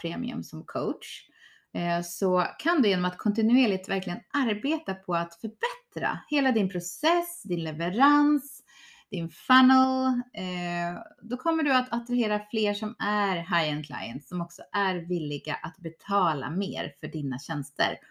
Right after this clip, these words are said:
och för att ha tillgång till dig. Men att gå premium som coach, det har ju många fördelar. Jag tänkte vi ska dra några nu.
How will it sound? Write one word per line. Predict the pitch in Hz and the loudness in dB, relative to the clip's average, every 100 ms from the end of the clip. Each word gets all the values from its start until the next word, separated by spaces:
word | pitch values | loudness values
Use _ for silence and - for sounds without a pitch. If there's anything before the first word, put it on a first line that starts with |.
| _ | _
och | - - - | -4 -4 -6
för | 143 | -10
att | 143 | -8
ha | 156 - | -12 -12
tillgång | - 170 147 - 151 - | -4 -2 -2 -4 -6 -6
till | 147 - _ | -14 -16 _
dig. | - - _ _ _ _ | -6 -6 _ _ _ _
Men | 262 262 269 | 12 12 10
att | 277 262 | 8 8
gå | 349 330 311 - | 8 8 8 6
premium | 185 175 170 | 4 4 2
som | 175 | 2
coach, | 208 175 - | 4 2 4
det | 208 | 2
har | 196 | 4
ju | 170 | 2
många | 170 180 165 | 2 2 0
fördelar. | 170 233 214 311 170 110 | 0 2 4 4 4 0
Jag | 240 | -2
tänkte | 311 294 302 | -2 -2 -2
vi | 302 | -4
ska | - 302 | 0 0
dra | 262 240 311 440 381 185 - - | 0 -2 2 4 4 2 0 -4
några | 196 160 147 147 143 156 | -2 0 2 2 0 -6
nu. | 151 143 110 170 | -4 -4 -4 -2